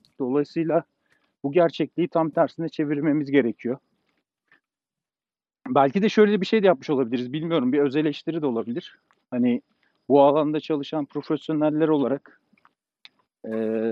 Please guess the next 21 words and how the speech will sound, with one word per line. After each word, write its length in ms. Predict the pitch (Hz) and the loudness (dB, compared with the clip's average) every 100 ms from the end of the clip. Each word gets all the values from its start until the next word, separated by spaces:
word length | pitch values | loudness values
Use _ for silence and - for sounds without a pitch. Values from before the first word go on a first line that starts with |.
| 110 | -2
belki 320 | 110 123 135 147 | 2 2 4 4
de 40 | |
hani 180 | 156 147 | 4 4
içini 360 | 135 - 156 147 | 0 -2 0 2
boşaltmayı 560 | 151 160 151 160 160 | 4 4 2 0 0
biz 160 | 156 143 | -2 2
başarmışızdır. 680 | 156 135 117 104 110 104 107 | 2 2 -4 -6 -10 -8 -6
Yani 200 | 107 104 | -6 -4
biz, 280 | 131 123 | -6 -2
biz 140 | 120 139 | 0 4
neden 220 | 151 131 | 6 6
olmuşuzdur 600 | 113 104 - 110 110 98 | 4 0 -4 -4 -4 0
daha 200 | 107 101 | 0 0
doğrusu. 420 | 104 104 - 156 - _ _ _ _ _ _ _ _ | -4 -10 -6 -6 -6 _ _ _ _ _ _ _ _
E, 60 | 117 117 113 113 110 | -2 0 2 2 2
belki 240 | 127 123 139 | 4 2 4
zamanında 600 | 127 131 131 127 131 131 | 4 4 4 2 0 -2
söylediğimiz 560 | - 127 120 120 123 | -2 -4 -2 -2 -2
şeyler, 420 | - 127 120 120 - | -4 -4 0 -2 -2
anlattığımız 680 | 117 113 120 - 123 123 - | -4 -2 -2 -2 -2 -2 -2
konular. 540 | - 113 113 110 - | -4 -2 -2 -2 -6